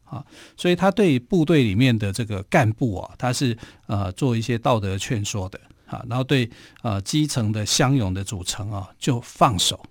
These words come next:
啊，让他的部属去找自己的亲属朋友加入，你有共同的亲人，有共同的理念，好，来对抗同一个对手。啊，那士兵这样子，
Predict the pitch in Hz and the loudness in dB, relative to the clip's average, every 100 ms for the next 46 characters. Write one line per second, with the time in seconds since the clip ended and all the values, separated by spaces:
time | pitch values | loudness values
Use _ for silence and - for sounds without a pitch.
0 | _ 110 101 117 107 117 113 139 110 - | _ -10 -6 -4 -4 -4 -4 -2 -4 -4
1 | 110 - 117 95 78 - 110 98 98 - | -10 -8 -8 -8 -8 -6 -6 -4 -6 -4
2 | 123 120 - 107 - - - - 104 104 | 0 0 0 -8 -12 -20 -20 -4 0 2
3 | 113 82 - 104 101 101 101 - - - | 0 -2 -6 -4 -4 -4 -6 -10 -20 -20
4 | - - 143 123 98 139 117 - 98 95 | -12 4 6 6 6 4 4 2 -2 -2
5 | - 110 101 104 135 98 - 139 104 - | -2 0 0 -4 -6 -6 0 2 2 -2
6 | 95 107 104 101 95 110 139 95 98 - | -4 -4 -4 -4 -4 0 2 0 -8 -16
7 | - 107 113 104 - 156 110 127 110 87 | -10 -8 -6 -6 0 2 2 2 0 -2
8 | - 104 110 117 - 127 - - - - | -2 -2 -2 -4 -2 0 0 -2 -4 -20
9 | - _ _ _ - 92 101 131 123 - | -20 _ _ _ -6 -4 0 2 2 -2
10 | - - - - 185 151 156 151 170 131 | -14 -20 -4 2 4 8 8 10 10 8
11 | 113 101 | 6 2